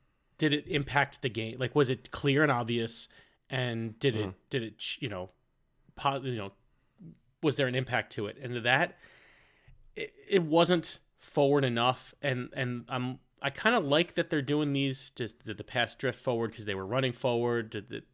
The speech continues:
Speaker 1: did, did,
Speaker 2: Mm-hmm.
Speaker 1: um,
Speaker 2: Try and knock some of that shit off at least.
Speaker 1: Right. It's the ones that are, no, that was clearly thrown and
Speaker 2: Three,
Speaker 1: intentionally
Speaker 2: three
Speaker 1: thrown.
Speaker 2: meters forward. We'll get, we'll talk about one in a little bit.
Speaker 1: Right.
Speaker 2: Um, but yeah.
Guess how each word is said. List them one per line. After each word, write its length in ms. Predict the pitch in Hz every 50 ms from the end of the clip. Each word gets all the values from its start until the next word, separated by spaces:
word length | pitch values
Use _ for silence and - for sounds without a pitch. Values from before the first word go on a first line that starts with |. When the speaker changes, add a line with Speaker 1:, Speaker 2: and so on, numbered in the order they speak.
| _
Speaker 1:
did, 320 | - 123 120 - - - _
did, 120 | - - - _ _ _ _ _ -
Speaker 2:
Mm-hmm. 220 | 107 117 120 95 87 82 - _ - 156
Speaker 1:
um, 260 | 139 127 120 117 113 - _ _ _ _ _ _ _
Speaker 2:
Try 160 | - - 80
and 80 | 73 78
knock 240 | 78 85 87 - -
some 180 | - - 78
of 60 | 76 73
that 120 | 69 69
shit 200 | - - - 78
off 200 | 76 76 - -
at 60 | -
least. 180 | - 170 156 143
Speaker 1:
Right. 280 | 139 139 113 107 - - _
It's 160 | - 151 139 -
the 100 | - 185
ones 260 | 175 180 175 170 160
that 120 | 175 156
are, 140 | 143 143 143
no, 220 | 135 139 135 127
that 100 | 123 131
was 100 | 139 143
clearly 320 | - - - 151 139 131 123
thrown 440 | 113 - - 123 113 110 110 113 120
and 40 |
Speaker 2:
Three, 160 | - - 120 117
Speaker 1:
intentionally 500 | 110 - - 131 104 98 - 139 120 113
Speaker 2:
three 120 | 107 107
Speaker 1:
thrown. 80 | 95 -
Speaker 2:
meters 200 | 90 85 80 76
forward. 340 | - - 80 80 80 82 78
We'll 80 | 76 76
get, 160 | 71 76 -
we'll 100 | 73 78
talk 220 | - - 76 73
about 140 | - 73 73
one 120 | 73 76 76
in 40 | 76
a 80 | 76
little 180 | 73 78 76 73
bit. 240 | 71 73 73 71 - -
Speaker 1:
Right. 340 | 165 147 127 104 98 - -
Speaker 2:
Um, 440 | 78 80 78 73 71 71 71 67 - _
but 160 | - 80 78
yeah. 220 | 78 78 73 71